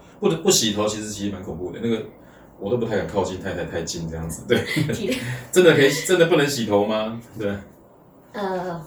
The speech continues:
Speaker 2: 我这个真的是很大的议题啦。不过我可以跟大家分享一下我在月子中心助诊的经验。
Speaker 1: 是。
Speaker 2: 也很多，那时候有很多形形色色的妈妈，有剖腹产的啊，
Speaker 1: 嗯。
Speaker 2: 有自然产，
Speaker 1: 嗯。
Speaker 2: 也有刚生完或生完一个月。
Speaker 1: 对。
Speaker 2: 我都会先问他们一件事：你有没有洗头？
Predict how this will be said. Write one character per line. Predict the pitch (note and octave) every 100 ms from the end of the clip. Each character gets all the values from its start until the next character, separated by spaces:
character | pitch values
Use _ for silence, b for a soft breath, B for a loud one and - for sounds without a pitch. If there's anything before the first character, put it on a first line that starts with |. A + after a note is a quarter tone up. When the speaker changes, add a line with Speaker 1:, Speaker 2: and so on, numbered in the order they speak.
| -
Speaker 2:
我 |
这 | G#3 F4+
个 | C4
真 |
的 | C#4+ C4
是 | E4
很 | A3+
大 | G3+ F#3+
的 | F#3+
议 |
题 | E3+ -
啦。 | - F3
不 | B3+
过 | D#4+
我 |
可 | - A#3+
以 | G#3+
跟 | G3+ G#3+ G#3+
大 | - A3
家 | G3+
分 | G3+
享 | G3 F3 D3
一 | C#3
下 | F3+ D#3+
我 | C#3+
在 | D#3 F3+
月 | G3+
子 | D#3+
中 | E3 D#3+
心 | D#3+ D#3+ -
助 | - F#3+
诊 | D#3 D#3
的 | -
经 | - - D3+ D#3
验。 | E3 -
Speaker 1:
是。 | - -
Speaker 2:
也 | A3+ A#3
很 | A#3+ E3+
多， | F3
那 | G3+ A#3+
时 | A#3+
候 |
有 | F3+ D#3+
很 | D#3+
多 | D#3 F#3+ G3
形 | G3+ G#3+
形 | A3+
色 | A3+
色 | A3
的 | F#3
妈 | D3
妈， | D3+ D#3+
有 | G3 F#3+
剖 | F3+
腹 | C4
产 | C4+ F3+ E3
的 | D3+
啊， | D3 D3 D3+
Speaker 1:
嗯。 | D3+
Speaker 2:
有 | E3+
自 | - G3+
然 | E3+
产， | - E3 -
Speaker 1:
嗯。 | F#3+
Speaker 2:
也 |
有 | G3
刚 | G3 F#3+
生 | G3 G3 F#3
完 | D#3+
或 | F3+
生 | F3+ F3
完 |
一 | D3+ D3
个 |
月。 | C3
Speaker 1:
对。 | - - - - - F#3
Speaker 2:
我 |
都 | G3+
会 | C#4
先 | C4 A3
问 | G#3+
他 | G3
们 | E3
一 |
件 | D#3+ E3
事： |
你 | E3+
有 |
没 | F3+
有 |
洗 | E3+ -
头？ | -